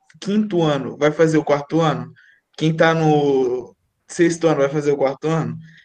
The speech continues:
Quem tá no oitavo vai fazer o quarto ano? O que que essas pessoas vão aprender, tá ligado?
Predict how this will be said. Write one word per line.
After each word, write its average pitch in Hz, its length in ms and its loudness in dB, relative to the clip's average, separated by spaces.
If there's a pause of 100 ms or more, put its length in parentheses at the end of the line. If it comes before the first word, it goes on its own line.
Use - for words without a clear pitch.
(140)
Quem 160 200 -2
tá 156 160 2
no 156 80 0
oitavo 151 420 2
vai 139 80 -4
fazer 139 260 -10
o 131 40 -8
quarto 147 300 -8
ano? 131 240 -6
O - 560 -20
que 214 140 -4
que 339 60 -2
essas 330 200 -4
pessoas 175 380 -2
vão 175 100 0
aprender, 151 500 -2
tá 127 120 -10
ligado? 117 320 -8